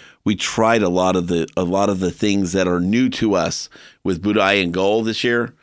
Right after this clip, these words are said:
We tried a lot of stuff that just didn't seem to pan out. Like, we couldn't find a place for him where he,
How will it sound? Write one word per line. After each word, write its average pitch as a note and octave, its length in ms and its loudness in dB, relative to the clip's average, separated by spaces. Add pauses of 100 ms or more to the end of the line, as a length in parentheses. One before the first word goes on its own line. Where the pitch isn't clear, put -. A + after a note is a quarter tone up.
(260)
We F2+ 80 -4
tried G2+ 260 0
a F2 60 -2
lot F#2 260 0
of F#2+ 80 -4
stuff G2+ 400 0
that D#2+ 300 -2 (360)
just C3+ 180 -4
didn't D#3 200 -2
seem C#3 220 0
to G#2 60 0
pan A2+ 280 0
out. B2+ 220 2
Like, F2 200 -2
we G2 80 -2
couldn't A#2+ 240 0
find A#2 400 0
a F#2 60 0
place A2 340 -2
for F#2 160 -2
him G2+ 300 0
where F#2 120 -2
he, G2+ 260 -2